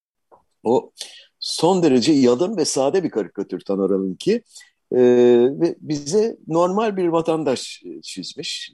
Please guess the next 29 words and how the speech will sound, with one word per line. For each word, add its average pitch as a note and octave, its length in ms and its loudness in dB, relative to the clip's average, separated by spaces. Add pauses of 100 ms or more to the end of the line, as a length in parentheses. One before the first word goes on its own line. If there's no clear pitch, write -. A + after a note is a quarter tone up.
Gözlüklü, A#2+ 680 0 (380)
orta C3 340 2
yaşlarda, G2 520 0
takım B2 280 -2
elbiseli E2 440 -2
yine. G2+ 320 -2 (260)
Elinde D#3 360 6
bazı C#3+ 320 4
evraklar C3+ 720 0
var. G#2+ 220 -4 (100)
E, A2+ 40 -10 (500)
bu - 60 -16
kişi D3+ 360 -6
bir C#3 180 2
banka D#3 320 0
müdürü D3+ 420 -2
de D#3 80 -6
olabilir D3 680 0
veya B2+ 260 0
bir C#3 140 -4 (260)
şirket D3+ 460 -2
yöneticisi, C#3 760 -2 (300)
hatta E3 300 -4
bir, E3+ 180 2 (480)
ne D#3 160 -6
bileyim, D#3 240 -2
akademisyen D#3+ 840 -2
bile C3+ 140 0
olabilir. D3+ 520 -2